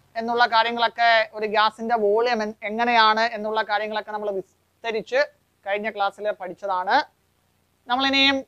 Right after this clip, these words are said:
ഗ്യാസിന്റെ മറ്റൊരു measurable, ആ, പ്രോപ്പർട്ടീസിലേക്കാണ് പോകുന്നത്. നമ്മളൊരു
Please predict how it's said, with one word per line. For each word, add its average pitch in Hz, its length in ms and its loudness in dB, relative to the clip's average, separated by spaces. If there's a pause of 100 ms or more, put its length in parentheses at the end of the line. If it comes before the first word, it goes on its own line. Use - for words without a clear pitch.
(240)
ഗ്യാസിന്റെ 262 440 2
മറ്റൊരു 269 800 2
measurable, 247 720 -4 (220)
ആ, 214 220 2
പ്രോപ്പർട്ടീസിലേക്കാണ് 214 1300 -4
പോകുന്നത്. 165 680 -6 (1700)
നമ്മളൊരു 285 640 8